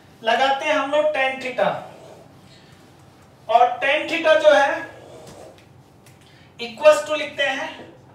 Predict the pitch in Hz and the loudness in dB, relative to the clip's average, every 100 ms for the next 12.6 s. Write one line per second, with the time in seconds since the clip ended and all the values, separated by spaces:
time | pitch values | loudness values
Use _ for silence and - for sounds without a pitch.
0 | _ _ _ _ _ - 208 226 233 214 | _ _ _ _ _ -20 -6 -2 -2 -4
1 | - - - - - - - - _ - | -8 -10 -12 -18 -20 -20 -20 -20 _ -20
2 | - - - - - - _ - - _ | -20 -20 -20 -20 -20 -20 _ -20 -20 _
3 | _ _ _ _ _ _ _ - _ - | _ _ _ _ _ _ _ -20 _ -20
4 | _ - - - _ - - - 185 196 | _ -20 -20 -20 _ -20 -20 -18 -6 -4
5 | 196 180 - 170 147 - - - - - | -4 -8 -12 -16 -16 -20 -20 -20 -20 -20
6 | - - - - - - - 554 - - | -20 -20 -20 -20 -20 -20 -20 -20 -20 -20
7 | - - - - - - - 233 247 247 | -20 -20 -20 -20 -20 -20 -4 0 2 0
8 | 240 247 262 254 - 262 269 269 214 233 | -8 -10 -4 -4 -4 -6 -8 -8 -6 -2
9 | 226 226 - - - - - - - - | -2 -2 -10 -20 -20 -20 -20 -20 -20 -20
10 | - 220 220 220 240 240 240 233 247 254 | -18 -12 -10 -2 -2 -2 -8 -12 -12 -14
11 | 247 - - - - - - 185 - - | -14 -14 -16 -20 -20 -20 -18 -18 -20 -18
12 | 190 214 - - 151 | -2 -2 -2 -6 -8